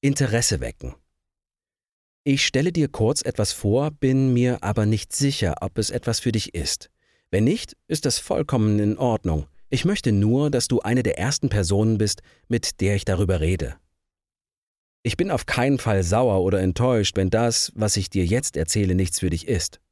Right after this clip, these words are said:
Du kannst mich jederzeit unterbrechen und Nein sagen. Das ist vollkommen okay. Hast du jemals darüber nachgedacht, deine Einkommensquelle auszubauen?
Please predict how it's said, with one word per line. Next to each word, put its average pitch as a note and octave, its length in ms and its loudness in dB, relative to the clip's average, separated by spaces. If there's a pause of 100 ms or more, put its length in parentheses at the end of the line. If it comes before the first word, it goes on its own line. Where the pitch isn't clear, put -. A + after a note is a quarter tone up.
(1300)
Du B2 300 2
kannst - 260 -2
mich D3 120 -2
jederzeit A#2 380 0
unterbrechen G#2 520 2
und F2+ 120 2
Nein G2 240 2
sagen. D2+ 380 -2
Das B2+ 140 0
ist - 60 -2
vollkommen - 540 0
okay. - 420 -2 (1500)
Hast - 180 -2
du D3+ 100 2
jemals G#2+ 440 0
darüber F#2+ 260 2
nachgedacht, F2 640 -2
deine F#2 340 0
Einkommensquelle A#2+ 880 0
auszubauen? C#3 720 -2